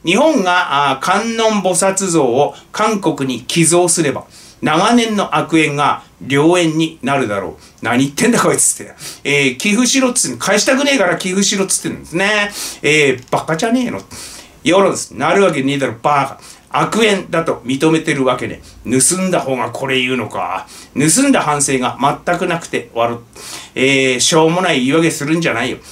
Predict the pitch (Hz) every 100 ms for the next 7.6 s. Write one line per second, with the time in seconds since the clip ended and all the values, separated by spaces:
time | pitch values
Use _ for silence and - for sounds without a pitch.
0 | - - 170 240 240 240 233 220 208 196
1 | 185 180 180 175 160 135 123 - - -
2 | - 143 - - 202 139 135 - - 202
3 | 196 - 180 170 156 139 123 - - -
4 | - 160 175 196 233 233 - 147 135 -
5 | - - - 196 240 240 262 196 165 160
6 | 165 202 196 165 156 143 131 123 147 139
7 | - 135 131 165 135